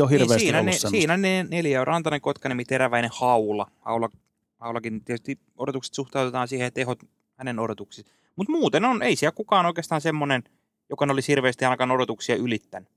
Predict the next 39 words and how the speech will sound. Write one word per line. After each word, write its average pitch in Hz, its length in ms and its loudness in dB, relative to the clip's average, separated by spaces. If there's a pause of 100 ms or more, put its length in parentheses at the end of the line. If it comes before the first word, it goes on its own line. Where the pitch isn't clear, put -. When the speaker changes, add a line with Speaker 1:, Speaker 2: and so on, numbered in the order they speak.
(220)
Speaker 1:
Norris 123 420 4
Heiskanen, 120 580 4
ei 104 260 0
oo 135 120 2
vielä 120 220 2
mitään 120 260 0
säkenöintiä. 107 720 -2
Speaker 2:
Ei 113 220 -2
oo 147 220 -2
vielä. 147 260 2 (140)
Toki 127 260 -2
kuten 123 260 -4
sanottu, 117 300 -6
tätä 113 200 -6
nauhoitetaan 110 520 -2
tässä, 113 240 -10
että - 120 -20 (100)
parin 113 220 -6
päivän 110 220 -2
sisältä 110 440 -4
voi 113 140 -2
tulla 113 260 0
joku 107 140 -6
tykki-ilta 107 520 -8
yksi 110 180 -6
plus - 180 -14
nelonen, 113 340 -2
mutta 110 260 -8
to-, 196 180 -4 (220)
toistaiseksi 196 520 -2
niin 233 120 -2
ei 139 80 0
siellä 208 200 0
mitään 185 380 0
niinku 151 180 -4
sen 151 200 -2
suurempia. 117 540 -2
Vähän 165 220 -2
tämmönen 165 400 -4